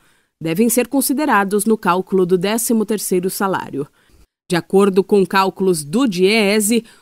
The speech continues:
o pagamento do décimo terceiro salário este ano tem potencial para injetar duzentos e quarenta e nove bilhões e oitocentos milhões de reais na economia brasileira.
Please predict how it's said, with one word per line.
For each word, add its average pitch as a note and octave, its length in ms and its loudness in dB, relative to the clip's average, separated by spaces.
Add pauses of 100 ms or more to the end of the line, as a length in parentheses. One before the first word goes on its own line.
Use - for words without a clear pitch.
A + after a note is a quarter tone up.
(140)
o D4 80 -4
pagamento A3+ 520 2
do G#3 140 2
décimo G#3 500 0
terceiro G3 480 2
salário E3+ 640 2
este F#3+ 300 0
ano G3+ 320 2 (320)
tem G#3+ 240 2
potencial A3+ 800 0
para A3 180 -2
injetar G3+ 580 0 (300)
duzentos A3 720 4
e A3 40 4
quarenta G3+ 380 0
e - 20 2
nove E3 300 -2
bilhões F3+ 680 0 (300)
e B3+ 60 0
oitocentos B3+ 680 2
milhões C4 680 4
de C4 100 4
reais A3 480 2
na G#3+ 320 2
economia A3 540 2
brasileira. F#3 720 -2